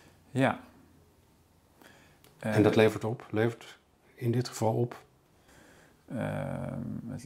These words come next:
Speaker 1: het levert hem heel erg op dat hij, ehm, eh, kan denken dat dat een hele bijzondere tijd is, die hij alleen heeft meegemaakt. En, dat hij,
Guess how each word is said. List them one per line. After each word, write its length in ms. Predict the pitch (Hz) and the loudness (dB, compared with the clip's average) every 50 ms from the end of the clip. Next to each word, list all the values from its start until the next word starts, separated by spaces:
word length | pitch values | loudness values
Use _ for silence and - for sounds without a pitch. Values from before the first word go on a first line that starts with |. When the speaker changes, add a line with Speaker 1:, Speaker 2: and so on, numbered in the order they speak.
| 175 - - | -12 -10 -8
Speaker 1:
het 160 | 110 110 104 | -8 -8 -6
levert 400 | 104 104 120 123 117 117 120 120 | -4 -2 -2 -2 -2 -4 -6 -4
hem 140 | - 110 107 | -4 -4 -2
heel 160 | 117 120 120 | -2 -2 -2
erg 160 | 110 104 101 - | -2 -4 -6 -8
op 200 | - 117 - - | -10 -10 -10 -8
dat 160 | - 110 - | -10 -8 -6
hij, 280 | - 110 104 104 107 - - - - - - _ - | -4 -4 -4 -4 -6 -10 -16 -20 -20 -20 -20 _ -14
ehm, 100 | - 98 92 92 92 92 92 92 92 92 92 98 - _ _ _ _ _ - - - - _ _ _ _ _ _ _ | -12 -10 -10 -8 -8 -8 -10 -10 -10 -12 -12 -14 -18 _ _ _ _ _ -20 -20 -20 -20 _ _ _ _ _ _ _
eh, 120 | - - 101 95 95 95 92 92 92 92 98 98 _ _ _ _ _ _ - | -14 -10 -10 -8 -8 -8 -10 -12 -12 -14 -16 -18 _ _ _ _ _ _ -10
kan 180 | - 110 107 104 | -4 -2 0 0
denken 200 | 107 107 104 101 | 0 0 0 -2
dat 140 | 107 101 | -2 -2
dat 140 | - 104 - | -4 -6 -6
een 120 | - 101 101 | -6 -6 -4
hele 160 | 98 98 98 | -4 -4 -6
bijzondere 520 | 92 98 90 - 101 110 120 123 131 127 | -6 -6 -6 -2 0 0 0 -2 -2 -4
tijd 320 | - - 120 120 123 120 - | -2 -2 -2 -2 -2 -4 -6
is, 260 | 160 160 156 - - | -8 -8 -8 -12 -12
die 180 | - 113 104 | -10 -8 -8
hij 280 | 104 104 104 104 104 104 101 101 | -6 -4 -4 -4 -4 -4 -6 -8
alleen 240 | 101 101 104 113 110 | -6 -4 -4 -4 -4
heeft 140 | 104 98 98 | -6 -6 -6
meegemaakt. 680 | 98 101 107 113 - - 113 107 110 123 143 - - - _ - - - - - _ - | -6 -6 -6 -8 -8 -8 -8 -8 -8 -8 -10 -12 -14 -20 _ -20 -20 -20 -20 -20 _ -6
En, 80 | 113 107 | -4 -2
dat 180 | 107 104 - | -2 -2 -2
hij, 100 | - 110 | -4 -4